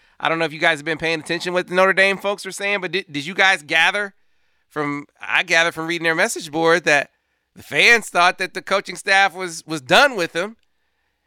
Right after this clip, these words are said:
uh, even though he visited, remember he visited Michigan and they didn't know? Think about that for a second, Steve and Bryce. He visited Michigan. Their staff didn't know it. That's,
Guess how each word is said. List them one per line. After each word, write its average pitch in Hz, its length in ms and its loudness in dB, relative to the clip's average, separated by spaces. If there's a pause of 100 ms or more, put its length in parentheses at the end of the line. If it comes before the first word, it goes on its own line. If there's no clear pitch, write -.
(120)
uh, 160 160 2
even 190 320 0
though 185 140 6
he 180 180 -4
visited, 185 520 0
remember 202 280 2
he 208 140 0
visited 214 360 2
Michigan 220 400 2
and 170 80 0
they 196 140 6
didn't 226 180 0
know? 220 120 4 (220)
Think 302 200 2
about 226 300 6
that 190 180 6
for 180 180 -2
a 156 60 2
second, 139 440 -2 (440)
Steve 170 320 -2
and 143 120 0
Bryce. 131 280 0 (240)
He - 160 -12
visited 180 460 0
Michigan. 139 580 -2 (880)
Their 135 220 -2
staff 180 420 4
didn't 175 200 0
know 180 100 2
it. 143 100 -2
That's, 190 400 0